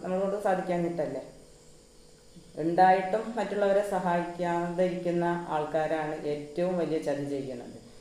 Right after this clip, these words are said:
കാരണം അല്ലെങ്കിൽ അവർക്ക് അപ്പം തന്നെ പറയാം, "എന്നെ കൊണ്ട് സാധിക്കില്ല, ഞാൻ, എൻ്റെ അടുത്ത് ഇല്ല" എന്നുള്ള കാര്യം അപ്പം തന്നെ പറയാം. അപ്പോൾ ആ വ്യക്തി മറ്റൊരു സോഴ്സ് അന്വേഷിച്ച് പോയിക്കോളും. കാരണം ഇ-, ഇയാളെ പ്രതീക്ഷിച്ചിരിക്കില്ല.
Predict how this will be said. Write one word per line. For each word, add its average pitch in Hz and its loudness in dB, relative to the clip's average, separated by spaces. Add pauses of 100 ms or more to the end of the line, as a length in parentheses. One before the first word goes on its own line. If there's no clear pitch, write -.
കാരണം 160 0
അല്ലെങ്കിൽ 190 0
അവർക്ക് 190 0
അപ്പം - 0
തന്നെ 165 2
പറയാം, 127 -4
"എന്നെ 143 -2
കൊണ്ട് 143 -4
സാധിക്കില്ല, 139 -4
ഞാൻ, 139 -10 (240)
എൻ്റെ 147 -2
അടുത്ത് 143 -2
ഇല്ല" 143 0
എന്നുള്ള 143 0
കാര്യം 139 -2
അപ്പം - -6
തന്നെ 143 -2
പറയാം. 127 -4
അപ്പോൾ 208 -4
ആ 202 -2
വ്യക്തി 180 -4 (220)
മറ്റൊരു 175 2 (180)
സോഴ്സ് 165 2
അന്വേഷിച്ച് 151 -2
പോയിക്കോളും. 127 -4 (120)
കാരണം 151 -2
ഇ-, 160 0
ഇയാളെ 170 2
പ്രതീക്ഷിച്ചിരിക്കില്ല. 156 -4